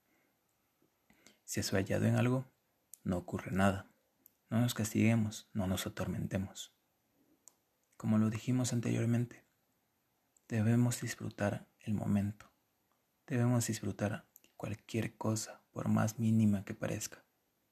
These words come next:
por más poca cosa como la podamos ver. Debemos disfrutar la vida,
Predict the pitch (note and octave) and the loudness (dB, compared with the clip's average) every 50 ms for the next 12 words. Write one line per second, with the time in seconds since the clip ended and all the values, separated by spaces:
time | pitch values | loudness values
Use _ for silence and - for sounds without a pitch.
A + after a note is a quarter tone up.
0 | _ _ _ _ _ _ _ _ _ _ _ _ _ _ _ _ _ _ _ _ | _ _ _ _ _ _ _ _ _ _ _ _ _ _ _ _ _ _ _ _
1 | _ _ _ _ - - A#2 G#2+ G#2+ A2 A2 - - - G#2+ - A2+ A2 A2 - | _ _ _ _ -6 -2 0 2 4 2 2 0 -2 -6 -6 -4 -4 -6 -6 -4
2 | - A2 G#2+ G#2+ - - A#2 - _ _ _ _ _ _ _ _ _ - - A#2+ | 0 0 0 0 -2 -6 -12 -16 _ _ _ _ _ _ _ _ _ -6 -2 0
3 | A2+ G#2+ G2+ F#2 - G2+ G2 G2 G2 F#2+ F#2 - - F#2 F2 - - _ _ _ | 2 2 2 0 0 0 2 2 2 2 0 -2 -4 -4 -6 -6 -10 _ _ _
4 | _ _ _ _ _ _ _ _ _ _ _ _ _ _ _ _ _ _ _ _ | _ _ _ _ _ _ _ _ _ _ _ _ _ _ _ _ _ _ _ _
5 | _ - - - A#2+ A2+ A2+ A2+ A2+ A#2 - C3 A#2 - - A#2 - A#2+ A2+ A2+ | _ -16 -6 -2 0 2 2 2 2 0 -2 -4 -6 -6 -6 -4 -2 -2 -2 0
6 | A2 G#2+ A#2 A#2 A#2 A2+ A2 | 0 2 4 4 4 2 0